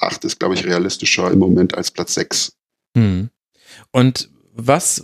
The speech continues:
Speaker 2: wird das, äh, vermutlich für Reaktionen auslösen? Denn du hast den Konflikt zwischen Fans und Vereinsführung auch als Aspekt dieser Hinserie mitgebracht. Der hat sich jetzt nicht vor allem an Sportlichen entzündet. Also du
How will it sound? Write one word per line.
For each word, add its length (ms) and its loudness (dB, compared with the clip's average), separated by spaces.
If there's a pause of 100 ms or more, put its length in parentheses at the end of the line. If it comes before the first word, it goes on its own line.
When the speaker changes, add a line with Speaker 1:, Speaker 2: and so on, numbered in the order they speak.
(140)
Speaker 2:
wird 240 4
das, 260 2
äh, 140 -4
vermutlich 560 2
für 160 0
Reaktionen 560 2
auslösen? 500 0
Denn 160 2
du 140 2
hast 440 -2
den 140 2
Konflikt 540 0
zwischen 400 -2
Fans 320 0
und 100 -2
Vereinsführung 720 0
auch 160 2
als 240 -4
Aspekt 380 -4
dieser 160 0
Hinserie 320 2
mitgebracht. 480 -4 (260)
Der 120 2
hat 120 0
sich 160 -2
jetzt 180 0
nicht 200 4
vor 160 0
allem 180 4
an 140 0
Sportlichen 500 0
entzündet. 400 -2
Also 220 0
du 60 -10